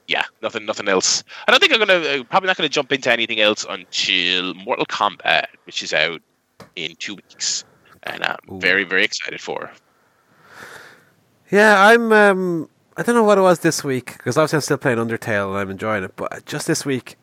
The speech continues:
Speaker 2: with, I, what, I, I watched the entire season two of Nirvana the Band, like, the eight episodes, which I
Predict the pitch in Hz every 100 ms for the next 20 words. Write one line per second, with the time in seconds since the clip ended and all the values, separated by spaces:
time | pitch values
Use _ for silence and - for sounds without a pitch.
0 | _ 120 117 _ _ 117 110 90 123 151
1 | - 87 135 123 - 127 170 - 147 -
2 | 139 123 117 123 104 120 95 95 98 95
3 | 85 87 78 78 85 - - 60 101 87
4 | 80 - - - _ _ _ _ - -
5 | 87